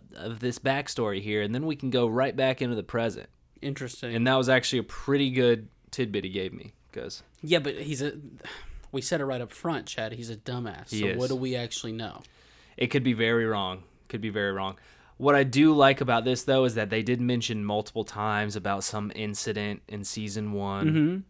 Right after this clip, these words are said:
Speaker 1: and it just seems like we're gonna be going right into that.
Speaker 2: Well, and then the ending was one of the most exciting parts for me, 'cause I
Speaker 1: Oh,
Speaker 2: love,
Speaker 1: yeah.
Speaker 2: I love a show lore. I love seeing,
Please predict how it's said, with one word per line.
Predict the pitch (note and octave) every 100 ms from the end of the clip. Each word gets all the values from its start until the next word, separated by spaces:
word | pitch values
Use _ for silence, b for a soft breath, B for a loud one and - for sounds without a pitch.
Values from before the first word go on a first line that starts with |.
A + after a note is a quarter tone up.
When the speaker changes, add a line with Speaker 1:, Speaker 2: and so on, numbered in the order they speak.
| _ -
Speaker 1:
and | G3+ F#2 F#3+ - - _ _ _ _ _
it | A2
just | G#2 G#2+
seems | - A2+
like | G#2+ -
we're | G#2+
gonna | G2+
be | G2 G#2+
going | G#2 G#2+ F#2+
right | G2 G2 F#2
into | F#2 C#2
that. | C2+ -
Speaker 2:
Well, | D3+
and | D#3
then | D#3+ D3+
the | C3+
ending | - D3+ C3+ A#2 G2+ G#2+ -
was | A#2+ A#2
one | B2 A#2
of |
the |
most | A2+ A2+ A2+ -
exciting | - B2 A2+ G#2+
parts | - A2+ F#2+
for | - G#2+
me, | A2+ - - - _ _ _ _
'cause | - C3
I | A#2
Speaker 1:
Oh, |
Speaker 2:
love, | G2+
Speaker 1:
yeah. | G#2 F2+ F#2
Speaker 2:
I |
love | C3 D#3 D#3
a | C3+
show | - - C3+ C3
lore. | A#2 A#2 A#2 E2+
I | A2+
love | B2 B2+
seeing, | - - C3 B2+ B2